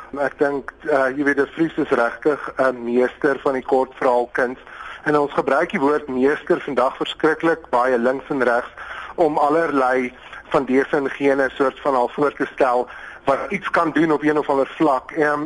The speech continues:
maar dit maak van, van mense nie noodwendig meesters nie. Hy, hy's regtig sekerlik een van die produktiefste, maar ook mees bedrewe kortverhaalskrywers in Afrikaans.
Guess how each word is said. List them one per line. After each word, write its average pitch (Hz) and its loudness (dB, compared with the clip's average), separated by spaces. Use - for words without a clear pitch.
maar 160 0
dit 170 0
maak 160 0
van, 175 0
van 160 0
mense 156 0
nie 180 4
noodwendig 143 0
meesters 139 0
nie. 127 2
Hy, 135 0
hy's 156 2
regtig 139 0
sekerlik 170 2
een 160 0
van 160 0
die 151 -4
produktiefste, 143 0
maar 160 2
ook 180 4
mees 165 2
bedrewe 160 0
kortverhaalskrywers 127 0
in 131 -2
Afrikaans. 123 -2